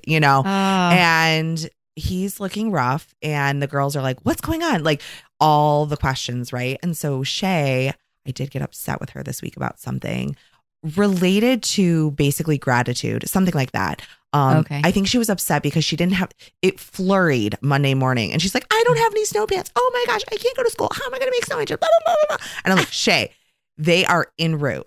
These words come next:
Speaker 1: Like, I am sorry you have grown and I am behind the eight ball here, but, like,
Speaker 2: <laughs>
Speaker 1: you ha-,"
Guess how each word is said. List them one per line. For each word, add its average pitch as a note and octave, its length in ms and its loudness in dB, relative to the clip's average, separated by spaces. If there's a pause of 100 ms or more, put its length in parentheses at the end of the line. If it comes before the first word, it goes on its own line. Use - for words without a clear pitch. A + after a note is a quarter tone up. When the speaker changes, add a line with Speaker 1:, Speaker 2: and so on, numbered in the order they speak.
Speaker 1:
Like, D3+ 220 0 (280)
I F3 120 2
am G3 160 0
sorry F#3+ 380 0
you G3+ 140 -2
have F#3+ 180 -2
grown E3 300 0
and C3+ 100 0
I C#3+ 80 0
am C3+ 120 0
behind C#3 360 -2
the C3+ 100 -2
eight B2+ 140 -2
ball G2+ 160 0
here, A#2 200 -2
but, C3 120 -2
like, B2 300 2
Speaker 2:
<laughs> F#4+ 480 2
Speaker 1:
you A3 320 4
ha-," G3+ 280 4